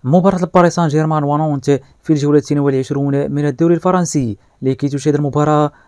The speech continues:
ما عليك فضل الضغط بزر لايك والاشتراك بالقناة، وشكرا لكم مسبقا. ملعب المستفيد المباراة ملعب استاد دو لا بويجور بنانت في تمام الساعة التاسعة ليلا بتوقيت المغرب والجزائر وتونس، والساعة العشرة بتوقيت القاهرة،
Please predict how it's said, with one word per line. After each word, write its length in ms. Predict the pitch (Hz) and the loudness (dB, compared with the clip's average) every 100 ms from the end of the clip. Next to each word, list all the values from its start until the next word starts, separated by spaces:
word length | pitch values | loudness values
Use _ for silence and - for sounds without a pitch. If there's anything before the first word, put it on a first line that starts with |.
| _ | _
ما 180 | 135 151 | -4 -2
عليك 200 | 151 151 | -2 -4
فضل 240 | 160 156 | -4 -2
الضغط 240 | 160 156 147 | -2 -2 -4
بزر 280 | 151 143 156 | -4 -2 -2
لايك 140 | 160 | -2
والاشتراك 300 | 160 - 165 | -4 -2 -2
بالقناة، 420 | 170 180 165 143 123 131 - _ - | -2 -2 -2 -2 -2 -4 -4 _ -10
وشكرا 460 | 113 117 143 - | -8 -6 -6 -4
لكم 260 | 139 143 151 | -4 -4 -6
مسبقا. 600 | 147 151 156 156 147 139 - _ _ | -8 -8 -6 -4 -2 -4 -6 _ _
ملعب 320 | 143 147 139 | -4 -2 0
المستفيد 520 | 139 139 135 139 139 135 | 0 -2 -4 -4 -2 -2
المباراة 560 | 135 143 143 143 143 - _ - | -4 -4 -2 -2 -2 -6 _ -6
ملعب 360 | 139 143 135 143 | -4 -2 -4 -6
استاد 320 | - 147 139 | -4 -4 -2
دو 120 | 139 | -2
لا 120 | 143 | -2
بويجور 600 | 139 147 139 156 151 151 - _ _ | -2 -4 -2 -2 0 0 -4 _ _
بنانت 580 | 131 151 175 170 151 139 - _ _ | -6 -2 -2 -2 -2 -2 -4 _ _
في 140 | 143 | -4
تمام 200 | 135 135 | -2 -4
الساعة 280 | 131 - 131 | -4 -4 -6
التاسعة 380 | 131 135 139 131 | -4 -6 -4 -4
ليلا 540 | 139 135 139 139 143 139 _ _ | -2 -2 -2 -2 -2 -4 _ _
بتوقيت 560 | 123 143 139 143 147 143 | -4 -2 0 0 -2 -2
المغرب 500 | 143 143 151 139 151 - _ - | -4 -4 -2 2 0 0 _ -4
والجزائر 480 | 151 151 143 160 160 | -2 -2 -2 -2 0
وتونس، 480 | 165 180 165 - 135 - _ _ | -2 -2 -2 -2 -2 -2 _ _
والساعة 320 | 139 135 135 | -8 -6 -6
العشرة 300 | 123 123 127 | -6 -6 -6
بتوقيت 420 | 127 131 131 135 | -6 -4 -6 -4
القاهرة، 560 | 131 - 135 135 135 135 | -6 -4 -4 -2 -2 -4